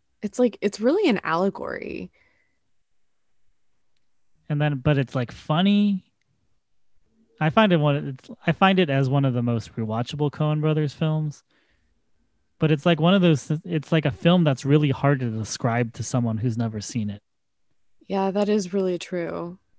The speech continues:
Speaker 1: 'Cause, I mean, there's a lot of different narratives sort of flowing through the, the film itself. So, um, it, I can't even,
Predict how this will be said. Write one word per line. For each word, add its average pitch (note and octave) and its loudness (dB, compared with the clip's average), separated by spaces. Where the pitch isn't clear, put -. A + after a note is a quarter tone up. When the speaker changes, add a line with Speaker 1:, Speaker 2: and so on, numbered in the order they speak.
Speaker 1:
'Cause, G#3 -2
I G#3 0
mean, A3 2
there's G#3 0
a G#3 0
lot F3 2
of A3+ -6
different A#3+ -4
narratives D#3+ -8
sort E3+ -6
of D#3 -6
flowing E3+ -4
through D3+ -6
the, D3 -6
the D#3 -6
film D3+ -10
itself. - -12
So, - -10
um, E3 -12
it, - -4
I F#3+ 4
can't A3+ 0
even, F#3 -8